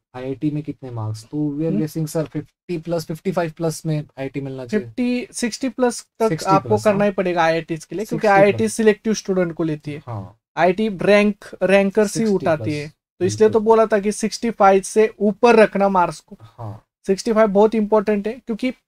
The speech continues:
Speaker 1: हम्म।
Speaker 2: even आपका topper जो आएगा, देखिए topper आपका सेवेंटी फ़ाइव से एटी के बीच में आएगा।
Speaker 1: हाँ sir, हाँ, उतना रहेगा टॉप।
Speaker 2: तो फिर सेवेंटी फ़ाइव अगर topper भी जाता है तो सेवेंटी फ़ाइव के करीब जो भी student होंगे
Speaker 1: हम्म।
Speaker 2: उनका तो आईआईटी में selection हो ही जाएगा।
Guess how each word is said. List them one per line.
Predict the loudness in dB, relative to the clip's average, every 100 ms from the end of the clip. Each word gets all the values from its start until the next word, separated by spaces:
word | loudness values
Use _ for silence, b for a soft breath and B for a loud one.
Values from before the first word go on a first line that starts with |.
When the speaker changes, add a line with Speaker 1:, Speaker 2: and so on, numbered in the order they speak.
| _ -8
Speaker 1:
हम्म। | 0
Speaker 2:
even | 4 6
आपका | 6 4 2
topper | 4 4 6 4 4
जो | 6
आएगा, | 6 6
देखिए | 4 0 -4
topper | 4 4 4 6
आपका | 6 4 0
सेवेंटी | 0 2 2 0 0
फ़ाइव | 0 2
से | 2
एटी | 2 2
के | 0
बीच | 0 -2 -6
में | -12
आएगा। | -12 -18 -20
Speaker 1:
हाँ | -12 -8
sir, | -8 -12 _ _ _ _ _ -14
हाँ, | -12
उतना | -8 -8
रहेगा | -6 -8
टॉप। | -12 -8 -2
Speaker 2:
तो |
फिर | 0 0 0 -2
सेवेंटी | 2 4 4 2
फ़ाइव | 4 6 8
अगर | 4
topper | 4 4 4 2
भी | 4
जाता | 4 4 2
है |
तो | 2 0
सेवेंटी | 4 6 4 0
फ़ाइव | 2 2
के | 0
करीब | -4 _ 2 4 4 2
जो | 2 2
भी | 2
student | -2 2 4 4
होंगे | 4 6
Speaker 1:
हम्म। | 6
Speaker 2:
उनका | 4
तो | 4 6
आईआईटी | 6 4
में | -2
selection | 0 0 0 -2
हो | 2
ही | 0
जाएगा। | 0 -2